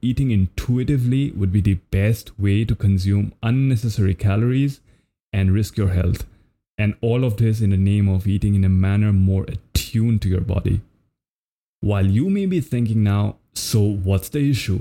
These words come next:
Not like I'm eating pizza every day. I can just eat more whole foods." This is easier said than done. The problem in the twenty-first century is the accessibility of processed foods.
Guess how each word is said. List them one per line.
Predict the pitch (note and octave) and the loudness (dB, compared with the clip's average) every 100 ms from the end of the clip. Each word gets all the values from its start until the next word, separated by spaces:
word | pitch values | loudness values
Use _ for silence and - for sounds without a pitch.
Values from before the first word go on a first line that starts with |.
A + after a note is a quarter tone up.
| F#2 | 0
Not | G2 A2+ A#2+ | 2 2 -2
like | D3+ B2 | -2 0
I'm | B2+ A#2 | 0 0
eating | A2 G2 G#2 | 0 0 -2
pizza | - A#2+ G#2+ - F#2 - _ | 0 0 0 0 -4 -6 _
every | A2 G2+ F#2 A2+ | -2 0 0 0
day. | G2+ G2 G2 - _ _ - | 2 0 -2 -6 _ _ -6
I | B2 | -2
can | F#3+ G3 | 0 -2
just | D3+ | -2
eat | C3+ B2 | -2 -2
more | G#2 G#2 | 0 0
whole | G2+ G2+ C3+ | 0 -2 -2
foods." | G#2 G2 F#2 F2 - _ _ _ _ _ - | -2 -2 -4 -6 -10 _ _ _ _ _ -6
This | F2+ C3+ D3 E3 | -2 0 -2 -2
is | D#3 D#3 - _ - | -2 -2 -4 _ -4
easier | C3 B2+ B2 B2+ | 0 0 0 0
said | - G#2+ F#2+ | -2 0 0
than | F#2+ F#2 | 2 2
done. | F2+ F2+ G2+ G#2 _ _ _ _ - | 0 -2 -4 -6 _ _ _ _ -4
The | G2+ | -4
problem | - D3 D#3 G3+ | -2 -2 0 0
in | F#3+ | 0
the | E3+ | 0
twenty-first | B2+ A#2 A2 B2+ A2+ | 0 0 0 -2 -2
century | A2+ A#2 - B2+ G#2+ | -2 -2 -2 -2 -2
is | - | -2
the | A#2 - | -4 -2
accessibility | G#2 - - C#3 C3 D3 C3 B2+ A#2 B2 E2 | -2 -2 -6 -4 -2 -2 0 0 0 0 0
of | G2 F#2+ - - | -2 -2 -10 -2
processed | G#2+ G2+ A2 G2+ | 0 0 -2 -4
foods. | - D3+ G2+ - | -2 0 0 -4